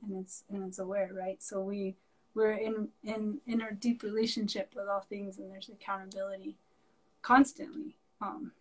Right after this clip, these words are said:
and so how do you act if you're always <laughs> being watched? <laughs> But also how, how, you know, we're so deeply internally critical, but also how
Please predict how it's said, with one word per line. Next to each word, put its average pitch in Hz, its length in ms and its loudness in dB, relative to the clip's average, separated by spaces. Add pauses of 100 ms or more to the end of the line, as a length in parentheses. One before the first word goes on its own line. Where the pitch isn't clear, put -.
and 214 160 0
so 233 120 0
how 233 160 8
do 233 80 2
you 214 60 -2
act 208 280 -2
if 196 140 -8
you're 190 120 -4
always 196 180 0
<laughs> 208 100 6
being 226 160 10
watched? 214 540 2 (320)
<laughs> 381 80 10 (760)
But 277 140 12
also 311 320 10
how, 285 320 4 (100)
how, 277 500 0 (1120)
you 254 100 -10
know, 247 160 -4
we're 233 160 -4
so 240 480 -2
deeply 233 400 -10
internally 208 560 -6
critical, 240 580 -4 (360)
but 226 140 2
also 226 340 2
how 214 480 6